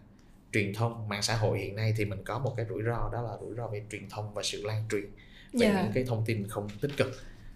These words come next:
Speaker 1: Và khi mà cái rủi ro này nó càng lan truyền thì những cái rủi ro trước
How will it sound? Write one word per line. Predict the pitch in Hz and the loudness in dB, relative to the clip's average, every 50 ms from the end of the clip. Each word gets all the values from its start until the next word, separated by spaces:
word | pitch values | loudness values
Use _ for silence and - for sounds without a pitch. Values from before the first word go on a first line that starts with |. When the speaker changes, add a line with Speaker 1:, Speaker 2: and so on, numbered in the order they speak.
| - - | -12 -6
Speaker 1:
Và | - 101 101 101 101 101 98 - | 0 0 2 2 0 -2 -4 -4
khi | - - 156 135 | 2 6 8 8
mà | 120 113 104 113 | 8 8 6 6
cái | 123 147 143 | 4 4 6
rủi | 120 104 107 123 | 6 6 6 6
ro | 131 127 120 117 | 4 4 4 2
này | 113 110 101 104 | 2 0 0 0
nó | 110 123 120 117 | 0 -2 2 4
càng | 117 120 117 120 | 4 6 8 8
lan | 117 117 117 120 | 6 6 6 6
truyền | 110 98 95 95 - - | 4 4 4 2 -2 -6
thì | 110 107 - - - - - - - | -6 -8 -8 -8 -10 -12 -8 0 4
những | 120 113 117 | 4 6 8
cái | 123 165 160 | 8 8 8
rủi | 117 95 104 - | 8 6 4 4
ro | 131 120 107 - - | 4 2 2 4 8
trước | 156 170 165 160 | 8 8 8 6